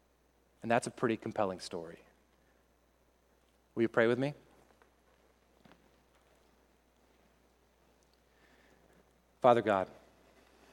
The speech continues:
we recognize our failure, our constant failure, our constant falling short of the life that you've called us to. But Lord, we thank you so much for loving us anyway,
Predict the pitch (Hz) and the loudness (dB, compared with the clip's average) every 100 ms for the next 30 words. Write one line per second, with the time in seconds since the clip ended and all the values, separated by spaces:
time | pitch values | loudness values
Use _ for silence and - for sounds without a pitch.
0 | - _ - 131 151 160 143 131 123 117 | -20 _ 4 8 8 8 6 4 4 2
1 | 113 113 110 101 101 - 135 135 - 123 | 0 -2 0 0 0 0 0 0 -4 -8
2 | - 107 101 98 101 139 139 - 135 - | -6 -4 -2 -2 0 2 2 -2 -8 2
3 | 131 120 120 - 131 123 120 - - - | 6 6 4 0 2 2 2 -4 -20 -20
4 | - - 117 117 117 117 117 - 117 - | -12 -4 2 6 6 4 -2 -4 -6 -2
5 | 113 107 92 - - 131 131 _ - - | -2 -2 -4 -10 -14 -14 -16 _ -20 -20
6 | _ _ _ _ _ _ _ _ _ _ | _ _ _ _ _ _ _ _ _ _
7 | _ - 147 135 135 139 127 139 143 131 | _ 0 4 8 10 8 6 2 2 2
8 | 131 127 - 127 123 127 117 - - - | 0 -4 2 4 6 4 4 -2 -12 -16
9 | - - - _ - 123 135 131 127 - | -20 -20 -20 _ 2 6 6 6 0 0
10 | 127 110 98 | -2 -2 -4